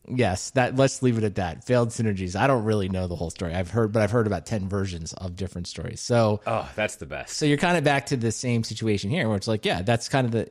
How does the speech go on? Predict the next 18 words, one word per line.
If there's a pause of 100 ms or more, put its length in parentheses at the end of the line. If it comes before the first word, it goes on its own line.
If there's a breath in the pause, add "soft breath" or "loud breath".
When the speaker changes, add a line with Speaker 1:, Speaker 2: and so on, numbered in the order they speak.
Speaker 1:
the, (140)
you
know, (140)
the
same
value
proposition.
It's
like,
"Hey,
I
just
want
to
take
what's
been
built